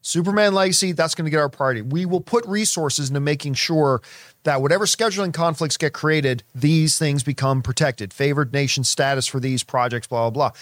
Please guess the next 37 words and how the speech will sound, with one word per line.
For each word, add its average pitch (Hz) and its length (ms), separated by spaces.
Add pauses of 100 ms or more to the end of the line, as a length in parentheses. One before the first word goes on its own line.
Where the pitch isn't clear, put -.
(260)
So 170 320 (140)
you're 190 160
gonna 233 120
see 208 140
a 185 60
lot 170 180
of 151 40
that, 160 240
but 131 200 (760)
man, 151 360
it's, 160 300
it's 190 180
gonna 190 160
be 170 120
a 147 40
nightmare. 151 320 (240)
You 180 80
know, 214 80
we 214 120
had 214 220
something 208 320
similar 185 380
to 156 60
this 151 180
after 160 180
the 135 80
pandemic. 151 560 (680)
Once 180 220
Hollywood 175 420
lifted 160 320
the 139 60
ban 147 320
on 135 160
anybody 135 580 (100)
being 147 200
in 123 100
production 120 680